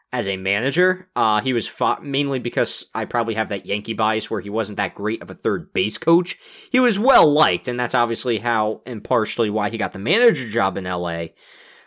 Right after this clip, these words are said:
But he messed up some things as a third base coach of the Yankees that what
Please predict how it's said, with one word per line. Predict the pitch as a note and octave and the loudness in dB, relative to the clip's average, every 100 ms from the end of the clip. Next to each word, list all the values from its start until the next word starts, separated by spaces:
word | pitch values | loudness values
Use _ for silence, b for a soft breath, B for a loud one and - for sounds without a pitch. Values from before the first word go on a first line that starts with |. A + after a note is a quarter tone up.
| - | -16
But | A2 B2+ A#2 A#2+ | 0 4 4 4
he | C#3 B2+ | 2 0
messed | B2 C#3 - | 0 -2 0
up | C3 - | -2 -2
some | B2+ | -6
things | A2 A#2+ A2 | -4 -6 -4
as | G#2+ G2+ | -6 -6
a | |
third | - A#2 F2+ | 0 0 2
base | D3 C#3 | 0 2
coach | A#2+ A2+ | 0 0
of | |
the | G#2 | -4
Yankees | G2+ G2 F2+ G2+ G2 - | -4 -6 -6 -8 -8 -6
that | G2+ F#2+ | -4 -4
what | G2 G2+ | -4 -6